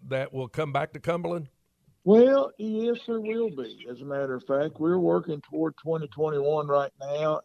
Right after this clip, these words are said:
Speaker 2: Uh, there could possibly be one there as early as next year again. That's still up in the air just a little bit. Uh, I'm hoping that we can be back with one in twenty twenty, but we've still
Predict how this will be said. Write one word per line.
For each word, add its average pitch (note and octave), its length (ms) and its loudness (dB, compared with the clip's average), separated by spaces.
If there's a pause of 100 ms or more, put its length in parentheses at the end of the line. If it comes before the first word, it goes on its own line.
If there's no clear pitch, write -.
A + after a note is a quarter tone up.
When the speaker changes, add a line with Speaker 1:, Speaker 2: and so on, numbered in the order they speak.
Speaker 2:
Uh, C3+ 180 0
there C3+ 140 2
could - 220 -2
possibly C#3+ 480 2
be D3 160 4
one C#3+ 280 2
there C#3 200 2
as C3 140 0
early C#3+ 260 4
as B2 200 -4
next D3+ 340 -6
year C#3+ 220 6
again. D3 500 0
That's C3+ 240 -2
still D3 300 6
up C#3+ 160 6
in C3+ 80 -6
the C#3 140 2
air C3+ 200 4
just C#3+ 300 2
a C#3+ 40 0
little C#3+ 240 8
bit. C#3 380 6 (100)
Uh, B2+ 380 -2 (520)
I'm B2+ 320 -4
hoping D3 360 2
that C#3 100 -4
we C3+ 120 4
can C3 180 -6
be C3+ 140 2
back C3+ 320 0
with A#2+ 140 -4
one C#3 340 0
in B2 80 -4
twenty C3 340 -4
twenty, C3+ 400 0
but C3 180 0
we've C3 160 0
still D3 360 2